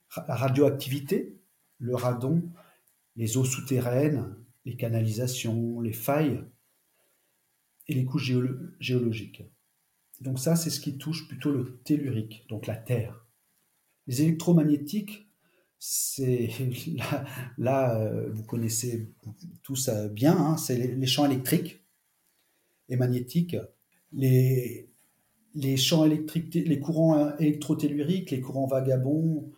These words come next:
la mauvaise mise à la terre, la prise de terre, la fameuse prise de terre, que, <laughs> qui est, qui a, qui est très importante. Vous connaissez, euh, souvent quand, quand on dit, euh, il y a de l'électricité dans l'air dans un lieu,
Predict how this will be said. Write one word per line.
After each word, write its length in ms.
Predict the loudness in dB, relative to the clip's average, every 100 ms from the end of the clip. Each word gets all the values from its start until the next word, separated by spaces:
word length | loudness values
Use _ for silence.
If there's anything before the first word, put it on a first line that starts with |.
| _
la 80 | 2
mauvaise 400 | 6 8 8 6
mise 220 | 2 4
à 60 | 4
la 120 | 4
terre, 500 | 4 4 4 2 -4 -12 _ _
la 60 | -18
prise 220 | -6 0
de 80 | 0
terre, 280 | 2 2
la 80 | 2
fameuse 320 | 4 4 4
prise 220 | 2 0 2
de 100 | 0
terre, 380 | -2 -4 -6 -8 _ _ _ _ _
que, 500 | -2 0 0 0 0 -4 -10 -12 -14
<laughs> 420 | -16 _ _ _ -6
qui 140 | -2
est, 100 | -2
qui 120 | 0
a, 140 | 0 -2
qui 180 | -4
est 120 | -8 -8 _
très 260 | 0 2 4
importante. 540 | 4 0 0 -4 -4
Vous 340 | -10 -18 -8
connaissez, 540 | 0 2 2 2 2 2
euh, 240 | 0 -4 -10 _ _ _
souvent 300 | -16 -6 -6
quand, 320 | -2 -4 -4 -6
quand 160 | -4
on 40 | -2
dit, 320 | -4 -4 -4
euh, 200 | -4 -4
il 60 | -6
y 40 |
a 40 | -2
de 40 |
l'électricité 580 | -2 -2 -6 -8 -6 -4
dans 140 | -2
l'air 200 | 0 0
dans 220 | 0 -2
un 80 | 0
lieu, 360 | 2 2 0